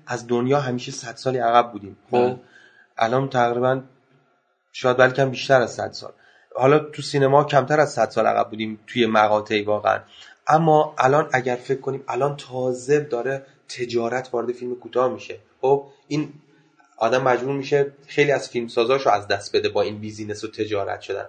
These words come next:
Speaker 1: اما شاید یه اتفاق خوبم بیفته، اون اتفاقی که خب یک چرخه اقتصادی داشته باشه برای، یعنی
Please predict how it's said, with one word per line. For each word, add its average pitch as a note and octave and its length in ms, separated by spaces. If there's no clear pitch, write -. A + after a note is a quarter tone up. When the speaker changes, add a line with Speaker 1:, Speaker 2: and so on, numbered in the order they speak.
Speaker 1:
اما D#3 480
شاید D3+ 340
یه D3 60
اتفاق C#3 300
خوبم C#3 340
بیفته، C3 360
اون B2+ 100
اتفاقی B2+ 380
که C#3 240
خب C#3 260
یک D#3+ 220
چرخه C3+ 400
اقتصادی B2+ 560
داشته C3+ 340
باشه A#2 260
برای، A2 260
یعنی C#3 260